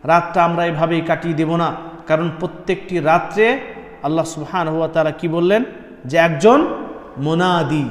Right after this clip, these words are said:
মানুষকে আহ্বান জানায়, ঘোষণা দেয় এভাবে, "ইয়া বাগিয়াল খায়র আকবিল", যারা কল্যাণ চাইছো তারা একটু এগিয়ে এসো, মানে আরো ইবাদত করো, ইবাদতের চেষ্টা করো, এবং যারা মন্দ কাজ করো, খারাপ কাজ করো, আকসির, তোমরা মন্দ কাজ করা বন্ধ করো।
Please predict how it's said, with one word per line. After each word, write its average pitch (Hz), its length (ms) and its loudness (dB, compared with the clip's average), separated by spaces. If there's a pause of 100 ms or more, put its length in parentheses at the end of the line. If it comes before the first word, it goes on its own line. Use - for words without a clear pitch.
মানুষকে 240 380 0
আহ্বান 226 520 2
জানায়, 175 280 0
ঘোষণা 233 460 2
দেয় 202 120 2
এভাবে, 175 440 -2 (400)
"ইয়া 254 220 6
বাগিয়াল 190 560 2
খায়র 175 200 -2
আকবিল", 196 440 2 (440)
যারা 220 400 6 (300)
কল্যাণ 262 440 4
চাইছো 220 340 4
তারা 262 180 0
একটু 254 220 0
এগিয়ে 196 280 6
এসো, 180 160 -2
মানে 226 160 -2
আরো 196 240 0
ইবাদত 175 360 0 (100)
করো, 143 200 -8
ইবাদতের 220 460 4
চেষ্টা 254 380 2
করো, 233 440 2 (600)
এবং 196 300 2
যারা 185 220 4
মন্দ 254 480 4
কাজ 240 340 4
করো, 208 260 2
খারাপ 196 280 0 (100)
কাজ 185 200 -2
করো, 170 400 -4
আকসির, 185 520 0 (440)
তোমরা 165 240 -2
মন্দ 175 480 -2
কাজ 170 220 0
করা 170 220 0
বন্ধ 175 380 -2
করো। 180 320 -2